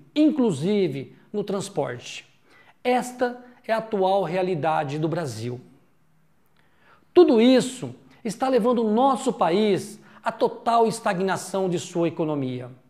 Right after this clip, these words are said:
A economia do Brasil não está caminhando como deveria. A paralisação de todos os setores da economia nacional está levando ao desemprego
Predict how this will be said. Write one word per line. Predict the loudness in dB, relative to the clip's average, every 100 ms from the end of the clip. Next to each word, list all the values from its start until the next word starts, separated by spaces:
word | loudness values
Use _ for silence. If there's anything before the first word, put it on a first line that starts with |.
| _ _ _ -20 -20 -6
A | -4
economia | 0 2 4 4 4
do | 4
Brasil | 4 2 2 0
não | 2
está | -2 -6 -4 -4
caminhando | -2 -2 0 0 0 0 -2
como | -4 -4
deveria. | -2 -2 -2 -4 -8 -10 -14 -20 _ _ -20 -14 -4
A | -4
paralisação | -4 -4 0 0 0 0 -2 -2 -2 -2
de | -2
todos | -4 -2 2 4 2
os | -2
setores | -2 -2 4 6 4
da | 2
economia | -2 -2 -2 0 0 0
nacional | 0 -6 -8 -4 0 0 -4 -14 -20 -10
está | -8 -8 -4 0
levando | 2 2 0 0 0 -2 -6
ao | -4 -4
desemprego | -2 -2 -2 2 2 2 -2 -8